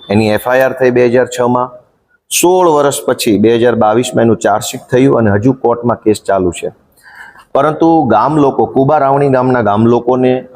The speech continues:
હકપત્રક નંબર છ મળતું નથી, એ બાબતે આજે રજૂઆત કરી છે અને રજૂઆતને ધ્યાને લઈ, અ, કલેક્ટરશ્રીએ પ્રાંત સાહેબને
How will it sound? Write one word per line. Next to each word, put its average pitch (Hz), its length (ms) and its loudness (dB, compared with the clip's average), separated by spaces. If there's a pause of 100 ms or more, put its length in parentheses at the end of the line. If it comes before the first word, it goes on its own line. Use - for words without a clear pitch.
હકપત્રક 135 520 -4
નંબર 123 280 0
છ - 160 -4
મળતું 113 480 0
નથી, 120 260 0
એ 110 40 4
બાબતે 110 400 -2
આજે 101 340 0
રજૂઆત 98 560 -2
કરી 117 220 0
છે 131 140 -4
અને 110 200 0
રજૂઆતને 101 680 -2
ધ્યાને 95 300 -2
લઈ, 117 220 2 (680)
અ, 98 280 0
કલેક્ટરશ્રીએ 117 680 0
પ્રાંત 101 300 -4
સાહેબને 95 440 -2